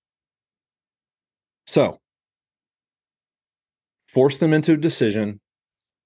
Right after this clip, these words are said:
guide them to the action, pull them through this week. Don't wait till next week, and don't wait till the week after Christmas.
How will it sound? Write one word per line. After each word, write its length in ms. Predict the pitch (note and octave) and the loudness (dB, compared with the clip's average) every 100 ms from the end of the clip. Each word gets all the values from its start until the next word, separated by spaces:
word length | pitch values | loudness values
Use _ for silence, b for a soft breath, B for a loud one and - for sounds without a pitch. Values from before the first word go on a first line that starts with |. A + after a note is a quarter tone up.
| _ _ _ _ - | _ _ _ _ -2
guide 300 | A2+ B2+ C3 | 2 2 0
them 160 | C#3+ | -2
to 140 | C3+ C#3 | -2 -2
the 140 | D3 | 0
action, 680 | A2+ G#2+ - - G2 G2+ - _ _ _ _ _ _ | 0 -2 -6 -6 -4 -6 -10 _ _ _ _ _ _
pull 160 | - C#3+ | 2 2
them 160 | D3+ D3+ | 2 0
through 280 | C#3 C#3 | 2 4
this 220 | C3+ C3+ - | 4 2 0
week. 460 | G#2 A#2+ B2+ - _ | 2 2 -2 -14 _
Don't 220 | A2+ B2 | -2 2
wait 240 | B2+ A#2+ - | 2 2 0
till 160 | C3 | 0
next 320 | B2 B2+ - | 0 -2 -2
week, 180 | B2+ C3+ | -2 -2
and 100 | G2+ | -2
don't 220 | F#2+ A2 | -2 0
wait 220 | F#2+ A2 - | 2 0 0
till 140 | A#2+ | 0
the 60 | A#2 | 2
week 200 | A#2+ B2+ | 2 2
after 240 | C3+ C#3 | -2 -2
Christmas. 580 | - E2+ - G2+ - | -4 -2 -2 -4 -6